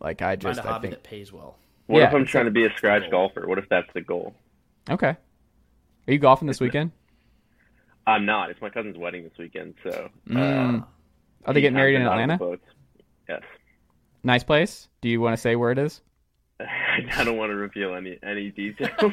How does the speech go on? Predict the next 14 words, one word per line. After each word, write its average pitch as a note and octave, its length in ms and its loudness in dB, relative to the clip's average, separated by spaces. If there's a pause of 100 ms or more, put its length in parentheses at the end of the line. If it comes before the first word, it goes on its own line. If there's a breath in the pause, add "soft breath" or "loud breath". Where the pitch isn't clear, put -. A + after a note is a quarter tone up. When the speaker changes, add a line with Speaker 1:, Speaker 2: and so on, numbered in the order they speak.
Speaker 3:
<laughs> - 80 -12
beyond D#3+ 420 0
that. A2+ 360 2 (480 loud breath)
I A2+ 100 -2
am C3+ 180 0
co-best B2+ 460 -2
man, A2+ 260 -4
though, F2 320 -8
so F2 260 -8 (140)
I'll G2+ 140 -4
reveal G2+ 360 -4
that. F2+ 160 -4
Speaker 2:
Oh, G3 300 -4
shit. - 320 -16